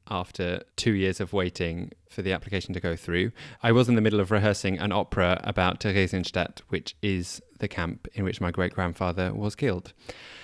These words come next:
So, yeah, it's kind of heavy and also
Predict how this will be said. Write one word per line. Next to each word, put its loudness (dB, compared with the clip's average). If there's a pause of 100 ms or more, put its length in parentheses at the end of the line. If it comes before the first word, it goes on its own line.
(180)
So, 10
yeah, 6
it's -2
kind 2
of 4 (420)
heavy 2 (140)
and 2 (160)
also 0